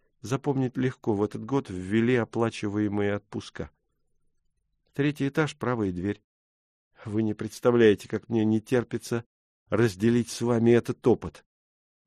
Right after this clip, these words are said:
Преодолеть стену сознания и погрузиться в свои глубочайшие воспоминания. Это самое восхитительное, что я только могу вообразить. Не давая ему передумать, она вскакивает, хватает жакет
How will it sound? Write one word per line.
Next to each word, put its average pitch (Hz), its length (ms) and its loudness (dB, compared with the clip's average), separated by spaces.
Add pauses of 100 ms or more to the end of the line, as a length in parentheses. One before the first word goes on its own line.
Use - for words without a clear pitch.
(120)
Преодолеть 123 500 4
стену 127 440 0
сознания 123 640 2
и - 20 4
погрузиться 123 720 -4
в - 80 -10
свои 123 340 -2
глубочайшие 120 840 -2
воспоминания. 120 840 2 (520)
Это - 280 -8
самое 101 460 -2
восхитительное, 110 760 -4
что 110 200 -4
я 107 80 0
только 110 320 -4
могу 101 320 -2
вообразить. 98 640 0 (760)
Не 147 200 4
давая 151 380 8
ему 127 280 6
передумать, 131 560 4
она 120 220 6
вскакивает, 143 640 0
хватает 123 560 4
жакет 139 480 0